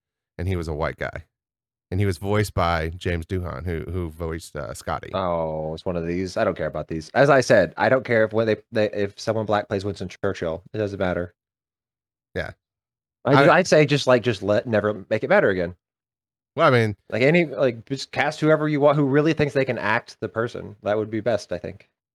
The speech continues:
Speaker 1: Yeah, I mean, eh, we have different opinions. I actually think increasing diversity is good, and so I think it does
Speaker 2: I,
Speaker 1: matter in
Speaker 2: I, I'm
Speaker 1: the
Speaker 2: fine with
Speaker 1: sense
Speaker 2: that. Yeah, I do too, in that it'll just give you the best person.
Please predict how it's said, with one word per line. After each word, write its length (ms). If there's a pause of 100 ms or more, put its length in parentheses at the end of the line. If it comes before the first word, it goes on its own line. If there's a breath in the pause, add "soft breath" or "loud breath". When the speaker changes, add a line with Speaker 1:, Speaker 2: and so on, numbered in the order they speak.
(260)
Speaker 1:
Yeah, 380
I 60
mean, 360
eh, 140
we 160
have 140
different 260
opinions. 280
I 160
actually 220
think 220 (260)
increasing 460
diversity 380
is 100
good, 380
and 100
so 100
I 80
think 160
it 140
does 180
Speaker 2:
I, 20
Speaker 1:
matter 200
in 60
Speaker 2:
I, 120
I'm 60
Speaker 1:
the 40
Speaker 2:
fine 160
with 100
Speaker 1:
sense 100
Speaker 2:
that. 80
Yeah, 100
I 140
do 240
too, 400
in 200
that 280
it'll 240
just 180
give 140
you 60
the 80
best 220
person. 420